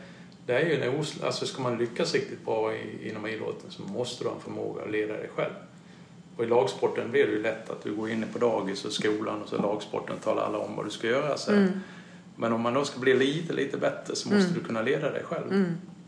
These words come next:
Speaker 1: Och där tror jag att jag har haft en sällsynt, en sällsynt talang på något sätt.
Speaker 2: Gud vad glad jag blev att du sa det. Tänk, jag ta-, satt och tänkte så här, nu kommer jag säga en sällsynt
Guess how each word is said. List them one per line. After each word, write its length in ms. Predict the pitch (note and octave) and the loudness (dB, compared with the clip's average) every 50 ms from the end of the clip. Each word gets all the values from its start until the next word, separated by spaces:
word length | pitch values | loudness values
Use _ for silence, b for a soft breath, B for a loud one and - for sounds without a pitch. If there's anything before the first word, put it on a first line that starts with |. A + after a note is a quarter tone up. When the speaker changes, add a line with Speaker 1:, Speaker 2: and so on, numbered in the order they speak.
| - - - | -20 -10 -8
Speaker 1:
Och 80 | B2+ A#2+ | -2 2
där 160 | C#3+ D3+ D#3 | 2 4 2
tror 240 | D#3 - B2+ A#2 A#2 | 2 0 0 0 0
jag 100 | A#2 A2+ | 0 0
att 220 | A2+ A2+ A2 - | -2 -2 -2 -2
jag 340 | A#2 A2+ A2 G#2+ - - - - - B B B B B B B B B B - | -2 -2 0 -2 -4 -6 -8 -10 -14 B B B B B B B B B B -14
har 180 | - - - A#1 | -8 -6 -6 -6
haft 120 | - - | -6 -6
en 60 | - - | -8 -6
sällsynt, 1080 | - A#1+ - - - - - - - F#2+ - - - - - - - - - - - - - - - - - - - - - | -2 -2 0 0 -2 -2 -4 -4 -4 -4 -6 -8 -12 -20 -18 -16 -14 -14 -14 -14 -16 -18 -20 -20 -20 -20 -20 -20 -20 -12 -10
en 120 | A#2+ G#2+ G#2+ | -8 -8 -6
sällsynt 560 | - - A2+ A2+ - - - G#2 - - - - | -2 -2 -2 -2 0 -2 -6 -6 -6 -8 -10 -8
talang 280 | - - D2 C#2 - - - - - - | -4 -4 -4 -4 -4 -8 -10 -14 -16 -16
på 60 | - - | -14 -14
något 120 | - - | -14 -14
sätt. 180 | - - - - - - - - - - | -14 -14 -14 -14 -16 -18 -20 -20 2 6
Speaker 2:
Gud 240 | C#4+ D4 A#3 F#3 | 8 8 8 8
vad 460 | D#3 D3+ F#3 F#3 F3 F3 E3+ E3+ D#3+ - | 8 8 10 10 10 10 8 6 6 8
glad 340 | C4 D4+ D4 C4 A3 F#3 | 10 12 12 12 12 10
jag 100 | F3 D#3 | 8 8
blev 160 | D#3 E3 D#3 D3+ | 8 8 8 8
att 100 | D3+ - | 8 6
du 80 | F3 | 4
sa 140 | E3+ G#3+ G3 | 6 8 8
det. 140 | F3 E3+ E3+ | 8 8 8
Tänk, 420 | E3+ G#3+ A3+ G3+ G3+ G3 G3+ - | 6 6 6 6 6 6 6 8
jag 140 | G#3+ A3 A3 | 8 8 10
ta-, 200 | C4 A#3+ - A3 | 8 8 6 6
satt 180 | - A#3 G#3+ - | 4 2 2 4
och 60 | - | 4
tänkte 240 | A3 G#3 G3+ - - | 4 4 4 4 4
så 60 | G#3 | 4
här, 60 | F#3 | 4
nu 80 | G3 - | 4 2
kommer 200 | - G#2 G2+ F#2+ | 4 4 4 4
jag 80 | F#2+ | 4
säga 120 | - F#3+ F3 | 4 4 4
en 100 | F3 F3 | 4 2
sällsynt 640 | - - G3 F3+ E3 - - F3+ E3+ D#3 - - | 2 4 4 4 4 2 0 0 0 -2 -2 -2